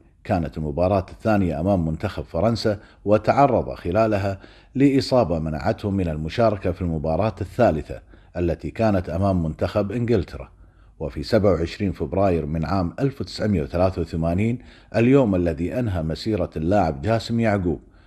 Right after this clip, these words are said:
على إثر تعرضه لإصابة، نتج عنها حالة شلل نصفي، فأرسله المغفور له الشيخ سعد العبد الله السالم الصباح طيب الله ثراه إلى الولايات المتحدة الأمريكية،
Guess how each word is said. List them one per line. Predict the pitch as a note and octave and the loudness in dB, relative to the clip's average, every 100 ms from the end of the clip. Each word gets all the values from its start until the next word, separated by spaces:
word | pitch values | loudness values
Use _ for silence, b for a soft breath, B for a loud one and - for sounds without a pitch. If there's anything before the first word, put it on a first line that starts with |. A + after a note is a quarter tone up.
| b | b
على | E2 E2 C2 | -2 -2 -2
إثر | G#2 F#2 | -4 -4
تعرضه | D#2 D2+ D2+ E2 G#2+ E2 | -2 -2 0 0 0 0
لإصابة، | E2 D#2+ D#2 G#2+ G#2 F#2+ F#2+ b b b b | -2 -4 -2 0 2 0 -2 b b b b
نتج | A2 C3+ A#2 D#2 | 0 0 0 -2
عنها | D2 C2+ A#2+ A2 G#2 | -2 2 2 2 0
حالة | F2+ - A2+ G#2 - | 0 0 2 0 -2
شلل | - F#2+ F2+ G#2+ | -2 0 2 0
نصفي، | B2+ - C2+ B1 b b b | -2 -6 -12 -14 b b b
فأرسله | - C#2+ C#2+ - A2 F#2 | -6 -4 -4 2 2 2
المغفور | D#2 D#2+ D2+ - G#2 | 0 -2 -4 -2 0
له | E2+ F#2 E2 | 2 0 0
الشيخ | D2+ - F2+ | -4 -4 -4
سعد | - G#2+ D#2+ D#2 | -2 -2 -2 -2
العبد | D2 D2+ D2+ | -4 -4 0
الله | F2+ | -2
السالم | C#2+ - G2 D#2 C#2+ | -2 -2 -2 -2 -4
الصباح | - E2 F2+ F#2 | -8 -4 0 0
طيب | - G2 F#2+ D#2 | 0 0 0 0
الله | E2+ D#2+ | 0 0
ثراه | - F2 A#2+ - B B B | 0 2 0 -2 B B B
إلى | A#2 | 2
الولايات | A#2+ G#2+ G#2+ A#2 B2 - | 2 4 4 4 2 0
المتحدة | F#2 F2+ - A2+ A2+ | -4 -2 -2 -2 0
الأمريكية، | A2 A2 A2 A2+ - E2+ B1+ | -2 0 0 0 0 -4 -4